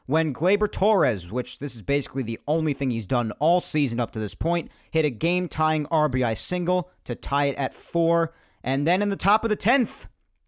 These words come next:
the game went to extra innings again. <laughs> The Yankees have seen extra innings a few times already in this young season, but in the top of the tenth, Rougned Odor, one of the only things he's done so far, but he drove home an R B I single to make it five to four,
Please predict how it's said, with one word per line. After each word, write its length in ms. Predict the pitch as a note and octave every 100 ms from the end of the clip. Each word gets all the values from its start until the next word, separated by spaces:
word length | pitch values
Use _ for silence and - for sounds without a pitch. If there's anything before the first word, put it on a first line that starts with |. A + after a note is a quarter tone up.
| -
the 80 |
game 220 | G#2 D#3+ F3
went 160 | F3+
to 80 | F#3
extra 320 | F3 - F#3
innings 500 | F#3+ F3+ C3 F2+ - - _
again. 560 | - D3+ F#3 E3+ A#2+ E2+ _ _ -
<laughs> 120 | - - - _ _ - - - -
The 80 | C3+
Yankees 380 | D3+ E3+ F3 D3+
have 160 | E3
seen 420 | - E3+ F3 F3 A2
extra 400 | D#3+ - F3 F3
innings 260 | F3+ F3
a 80 | E3
few 220 | - G#3
times 320 | - F3 D#3
already 420 | C#3+ C3+ B2+ G#2+ -
in 140 | B2
this 180 | B2+ -
young 240 | B2+ B2 G#2+
season, 480 | - E3 E3 F#3+
but 220 | C#3 C#3+ -
in 120 | D#3+
the 60 | D3+
top 240 | F3+ G3
of 60 | E3+
the 80 | D3
tenth, 420 | - G#3+ G#3+ - - _ -
Rougned 380 | F3+ C#3 F3+ A#3
Odor, 640 | A3+ D#3+ F#3+ A3+ E3+ F#2+ - _ _ _
one 140 | G#2+ C#3
of 40 |
the 100 | C3
only 180 | E3 F#3+
things 200 | F#3 E3
he's 140 | E3+
done 240 | C3 F#3 E3+
so 180 | C#3
far, 320 | A2+ A#2+ C3 C#3+
but 300 | A#2+ C#3 - _
he 140 | - C#3+
drove 380 | A2+ D3 E3 -
home 240 | E3 E3
an 80 | D3+
R 140 | D#3
B 160 | C#3 C#3+
I 80 | C3+
single 360 | - D3+ D3 C#3+
to 80 |
make 180 | C#3 C3
it 80 | A#2
five 340 | - C#3+ D3
to 100 | B2+
four, 480 | A2 - D#3 D#3 D#3+